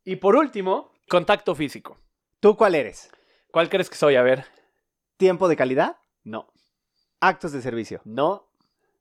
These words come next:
Speaker 2: No mames, regalos.
Speaker 1: No.
Speaker 2: Ah, este.
Speaker 1: Palabras de afirmación.
Speaker 2: ¿En serio?
Speaker 1: A mí me enamoras, güey, diciéndome cosas. A mí me enamoras diciéndome que eres bueno, que lo que haces bien, lo que sea. Pero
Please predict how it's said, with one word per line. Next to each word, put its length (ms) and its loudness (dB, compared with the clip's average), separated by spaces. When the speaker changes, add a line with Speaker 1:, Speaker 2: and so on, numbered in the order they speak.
Speaker 2:
No 140 2
mames, 240 2
regalos. 500 2
Speaker 1:
No. 320 2
Speaker 2:
Ah, 460 4
este. 140 -12
Speaker 1:
Palabras 400 2
de 60 2
afirmación. 600 -2
Speaker 2:
¿En 160 -2
serio? 400 4
Speaker 1:
A 140 0
mí 120 -4
me 100 0
enamoras, 520 0
güey, 140 2
diciéndome 840 0
cosas. 500 0
A 100 -2
mí 140 -2
me 120 -2
enamoras 400 0
diciéndome 640 -2
que 160 2
eres 180 0
bueno, 500 0
que 140 -2
lo 120 2
que 100 0
haces 200 -6
bien, 520 -2
lo 160 0
que 100 -4
sea. 320 0
Pero 360 2